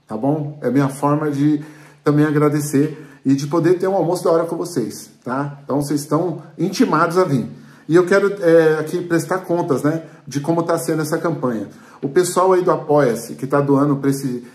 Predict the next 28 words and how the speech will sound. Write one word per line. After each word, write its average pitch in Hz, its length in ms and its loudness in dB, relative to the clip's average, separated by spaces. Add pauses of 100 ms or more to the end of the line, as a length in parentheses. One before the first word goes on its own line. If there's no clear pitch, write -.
(140)
a 117 80 -6
gente 143 200 -4
fez 156 240 4
uma 147 80 2
campanha 143 340 2
no 143 120 4
Apoia-se, 143 420 2
né, 143 240 0
apoia 185 480 0
ponto 175 500 -2 (140)
se 143 260 2
barra 156 600 -2 (440)
interferência 143 680 0
casa. 156 420 -2 (1000)
O - 60 -18
pessoal 151 340 0
que 151 80 -6
tá 160 140 0
doando, 135 480 0 (180)
a 131 60 -2
gente 135 100 -8
vai 151 80 6
deixar 147 220 0
aqui 147 160 -4
embaixo 127 280 -2
o 117 40 -2
link 123 180 -4
também, 131 340 -6